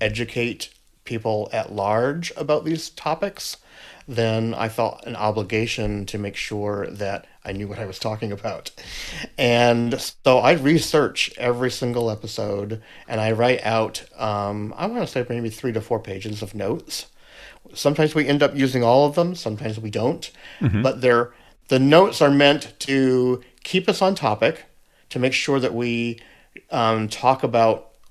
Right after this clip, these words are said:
Speaker 1: all the main bullet points that we really wanna hit that are really important to us. And then based upon what we say, we'll go off and we'll have a conversation back and forth. You know,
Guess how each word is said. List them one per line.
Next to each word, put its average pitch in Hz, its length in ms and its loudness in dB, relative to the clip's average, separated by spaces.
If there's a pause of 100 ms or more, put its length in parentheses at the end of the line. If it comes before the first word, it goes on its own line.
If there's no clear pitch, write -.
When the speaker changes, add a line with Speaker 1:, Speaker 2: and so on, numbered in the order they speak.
Speaker 1:
all 123 280 8
the 123 100 2
main 120 300 0
bullet 117 300 4
points 131 400 0
that - 120 -4
we 113 80 -6
really 110 260 0
wanna 107 280 -2
hit - 420 -6 (100)
that 110 120 -6
are 101 80 -6
really 107 240 -4
important 107 480 -4
to 139 140 -2
us. 160 260 -2 (360)
And 127 200 0
then 147 460 4 (760)
based 151 300 4
upon 127 500 0
what 127 140 0
we 117 140 -2
say, 120 680 2 (300)
we'll 135 200 -2
go 120 160 4
off 110 220 4
and 110 100 -2
we'll 107 80 -4
have 104 160 -4
a 101 40 -8
conversation 98 580 -8
back 90 180 -10
and 98 100 -14
forth. 90 460 -8
You 110 80 -12
know, 95 380 -8